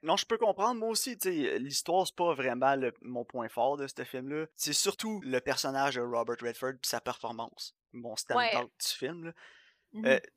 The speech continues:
Speaker 1: sais, on dit que le film est avec Brad Pitt, mais c'est beaucoup plus Robert Redford que Brad
Speaker 2: Ouais,
Speaker 1: Pitt.
Speaker 2: Brad Pitt, il est pas tant là, finalement, là.
Speaker 1: Non. Puis Robert Redford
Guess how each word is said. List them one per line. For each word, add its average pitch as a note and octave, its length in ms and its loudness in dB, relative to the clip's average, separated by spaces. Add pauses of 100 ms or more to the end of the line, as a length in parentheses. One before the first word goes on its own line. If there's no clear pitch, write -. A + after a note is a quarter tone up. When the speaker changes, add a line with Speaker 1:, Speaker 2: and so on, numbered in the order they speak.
(160)
Speaker 1:
sais, - 60 2
on F3 80 4
dit F3 100 -6
que F#3+ 60 2
le D3 60 4
film F3+ 160 -2
est D#3 100 0
avec C3+ 120 2
Brad B2 280 2
Pitt, D3+ 220 -2
mais B2+ 120 -4
c'est - 160 -4
beaucoup C3 460 -12
plus D#3 260 0
Robert B2+ 380 4
Redford B2+ 360 -2
que G#2+ 140 -2
Brad A2 260 -4
Speaker 2:
Ouais, A#3 100 4
Speaker 1:
Pitt. A#3 80 0
Speaker 2:
Brad G#3 220 2
Pitt, - 140 -4
il A#3 80 -8
est - 100 -12
pas A#3 120 2
tant G#3+ 320 2
là, G3+ 240 -4
finalement, G#3+ 440 -4
là. C4+ 120 -8 (260)
Speaker 1:
Non. B2+ 240 -2 (200)
Puis D3+ 260 -4
Robert E3 340 8
Redford F3 360 4